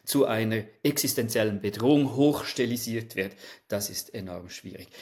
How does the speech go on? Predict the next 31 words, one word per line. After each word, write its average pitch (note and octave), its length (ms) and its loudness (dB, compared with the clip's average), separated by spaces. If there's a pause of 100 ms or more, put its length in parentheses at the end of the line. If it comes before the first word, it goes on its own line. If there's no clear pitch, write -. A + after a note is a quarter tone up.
(120)
Was A#2+ 220 6
noch C3+ 180 2
viel A#3+ 420 4
schwieriger E3 380 2
sein A#2+ 300 4
wird, C3+ 240 0 (520)
ist, - 480 4
einen A2+ 200 -2
Staat A2+ 320 -2
zu A#2 100 -2
finden, A2+ 400 -2
der G#2 140 -6
gleichzeitig, A2 1120 0 (280)
äh, G#2+ 360 0 (560)
zu - 160 -4
dieser, B2 340 0 (340)
äh, G#2+ 380 0 (600)
zu - 120 -10
dieser, A2+ 280 -2 (380)
ja, - 180 -20
man G#2+ 140 -12
kann G#2+ 140 -6
es A2 120 -2
Prostitution C#3 960 6
nennen, E3 560 6
bereit C3 460 4
ist, D3 320 0 (200)
gegen C3 240 4
eine A2 220 0
Gegenleistung, A#2 920 4 (840)
äh, A2+ 200 2